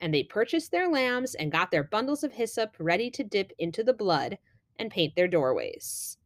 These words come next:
This is the Parsha where we learn all about the laws of Pesach. If you have ever attended or made your own Pesach Seder,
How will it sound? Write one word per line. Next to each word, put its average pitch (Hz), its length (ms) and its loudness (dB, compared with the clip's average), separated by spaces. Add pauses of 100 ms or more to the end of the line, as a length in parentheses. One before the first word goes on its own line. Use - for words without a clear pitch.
(460)
This 226 540 2
is 240 180 4
the 269 120 0
Parsha 175 500 0
where 190 140 2
we 233 160 4
learn 226 360 0 (120)
all 202 360 4
about 240 220 2
the 254 80 2
laws 170 320 0
of 208 80 -6
Pesach. - 640 -2 (460)
If 254 120 2
you 359 120 6
have 262 100 2
ever 220 240 6
attended 196 480 2
or 170 120 4
made 180 300 2
your 170 200 2
own 208 180 0
Pesach 208 420 -4
Seder, 220 600 2